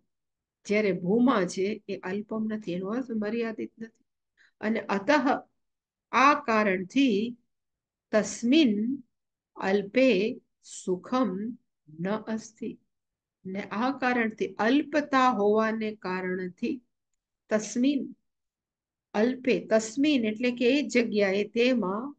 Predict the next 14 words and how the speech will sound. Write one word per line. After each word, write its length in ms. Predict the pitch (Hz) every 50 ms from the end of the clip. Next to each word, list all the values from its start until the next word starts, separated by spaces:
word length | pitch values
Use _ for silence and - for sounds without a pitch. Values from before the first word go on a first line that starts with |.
| -
અલ્પે 580 | - 220 233 254 262 - - 269 262 - - - _ _ _ _ _ _ _ _
જે 260 | - - 214 233 262 254
મર્યાદિતતા 920 | 220 196 190 196 226 262 277 277 247 190 226 226 220 - - 214 190 190
છે 460 | 180 180 - 240 247 - - 190 220 - _ _ _ _ _ _ -
એની 320 | 185 190 180 185 214 226
અંદર 300 | 208 175 175 196 214 220
સુખમ 520 | 220 220 - - 190 175 - - 220 220 220
નાસ્તિ. 380 | 226 233 247 247 - - - - _ _ _ _ _ _ _ _ _ _ _ _ _ -
તો 80 | 214
મર્યાદિત 640 | 190 196 202 226 240 247 240 240 226 240 233 233 -
શું 260 | - - 269 269 254
છે? 200 | - - 180 - _ _ _ _ _ _ _ _ _ _ _ _ _ _ _ _ _ _ _ _ _ _ _ _ _ _ -
તો 100 | 220 208
કે 380 | 214 - 240 240 254 262 254